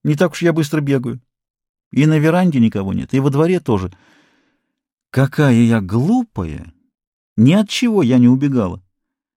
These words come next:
В этом овраге так же безопасно, как в любом другом месте. И всё-таки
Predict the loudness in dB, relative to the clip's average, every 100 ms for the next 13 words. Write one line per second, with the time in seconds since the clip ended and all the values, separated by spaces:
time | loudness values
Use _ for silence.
0 | _ -2 0 2 2 2 0 -2 -2 -2
1 | 0 0 -2 -2 -4 -4 -4 -2 0 4
2 | 2 2 -2 -2 -4 -8 -14 -20 _ _
3 | _ _ _ _ _ _ _ -12 -10 -8
4 | -10 -14